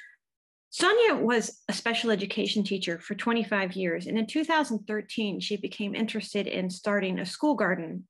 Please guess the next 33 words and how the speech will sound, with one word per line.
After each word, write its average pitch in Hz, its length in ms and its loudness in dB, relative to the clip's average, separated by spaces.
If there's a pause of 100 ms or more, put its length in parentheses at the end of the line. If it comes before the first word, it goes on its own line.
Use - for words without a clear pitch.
(160)
at 180 80 -6
the 170 80 -12
school 196 220 -4
where 175 100 -6
she 170 160 -8
was - 200 -12
teaching. - 680 -6 (1000)
Uh, 208 380 2 (100)
this 320 220 2
became 302 760 2 (640)
an 226 100 0
expansive 262 760 -2
project, 226 480 -2
and 214 100 -2
by 180 180 -4 (120)
two 220 140 -8
thousand 202 300 -2
fifteen, 202 440 -2
she 196 140 -4
had 190 200 0
a 185 80 -2
whole 233 420 0
team 220 500 0
of 175 320 -6 (240)
gardening 214 480 4
superstars 185 840 -2
at 208 180 0
the 220 60 -8
school 185 320 -4
helping 185 380 -2
her 175 240 -6
build 190 220 2
this. 151 340 -6